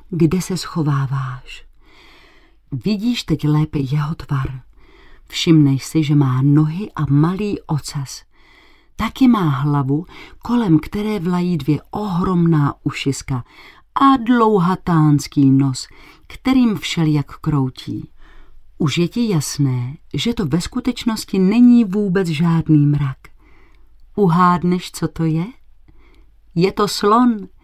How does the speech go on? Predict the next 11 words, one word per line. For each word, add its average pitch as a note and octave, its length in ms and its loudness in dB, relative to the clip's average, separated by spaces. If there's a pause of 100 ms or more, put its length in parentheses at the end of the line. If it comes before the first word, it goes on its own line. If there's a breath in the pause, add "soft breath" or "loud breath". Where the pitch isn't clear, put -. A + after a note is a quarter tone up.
(200 soft breath)
jedno C4 440 4
z G#3+ 120 -2
největších B3 720 4
zvířat G#3 560 -2
na E3+ 160 4
světě. C3+ 580 -8 (800 loud breath)
Připadá G3 560 -2
ti - 180 -4 (180)
obrovský G#3 1000 -2
jako D#3 260 -4
hora. C3 500 -4